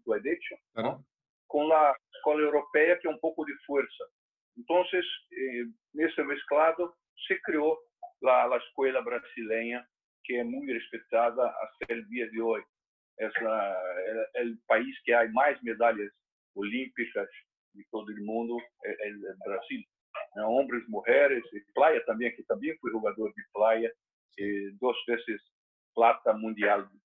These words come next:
Speaker 1: en Río de Janeiro, antes de se quedar un deporte olímpico. Mas fueron días muy difíciles, y que las generaciones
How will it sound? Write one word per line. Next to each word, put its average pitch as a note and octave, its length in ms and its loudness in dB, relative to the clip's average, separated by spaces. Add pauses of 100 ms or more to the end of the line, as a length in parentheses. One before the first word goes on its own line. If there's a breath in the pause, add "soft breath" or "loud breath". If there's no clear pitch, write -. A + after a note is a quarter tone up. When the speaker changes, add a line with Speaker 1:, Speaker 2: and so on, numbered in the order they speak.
(240)
Speaker 1:
en G2+ 160 -18
Río G#2 240 -4
de G2 80 -6
Janeiro, F#2 520 -6
antes A2 300 -6
de G2+ 80 -10
se - 160 -10
quedar G#2 300 0
un G2+ 80 -10
deporte G#2 400 -4
olímpico. G2+ 480 -8 (440)
Mas A#2+ 200 0
fueron F#3+ 320 4
días E3+ 300 4 (460)
muy D3+ 200 0
difíciles, - 680 0 (840)
y A#2+ 220 0
que C3 340 2
las B2+ 180 6
generaciones C3 800 4